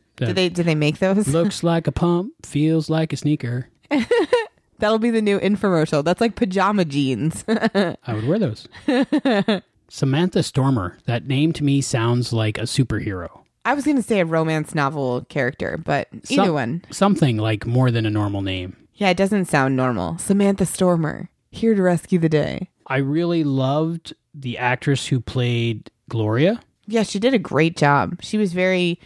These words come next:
Speaker 1: good at all her emotional scenes.
Speaker 2: Her name's Jean Segal.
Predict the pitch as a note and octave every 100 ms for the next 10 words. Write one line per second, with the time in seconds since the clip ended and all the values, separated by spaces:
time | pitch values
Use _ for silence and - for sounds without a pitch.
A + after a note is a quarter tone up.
0 | - _ - D#3+ C#3+ C3+ C#3+ D3 C#3+ D3+
1 | D3 C#3+ - A#2 C#3+ - - - - -
2 | _ _ _ D#3 E3 D#3+ B2+ - C#3 C#3+
3 | C3 G#2+ G#2 D3